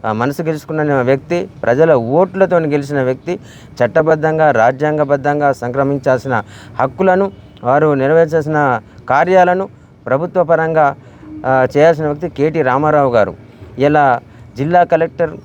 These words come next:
ఒక పక్షపాత బుద్ధితో ఆయన ఐఏఎస్ అనే మర్చిపోయి ఒక కాంగ్రెస్ కార్యకర్త కంటే తక్కువ స్థాయిలో ఊహించుకుంటూ ఇలా కాంగ్రెస్ నాయకులు తానా అంటే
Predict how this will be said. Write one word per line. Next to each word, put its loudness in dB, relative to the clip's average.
ఒక -4
పక్షపాత 0
బుద్ధితో -4
ఆయన 0
ఐఏఎస్ 0
అనే 0
మర్చిపోయి 0
ఒక -2
కాంగ్రెస్ 0
కార్యకర్త 0
కంటే -4
తక్కువ 0
స్థాయిలో 0
ఊహించుకుంటూ -6
ఇలా 2
కాంగ్రెస్ 0
నాయకులు 0
తానా 0
అంటే -2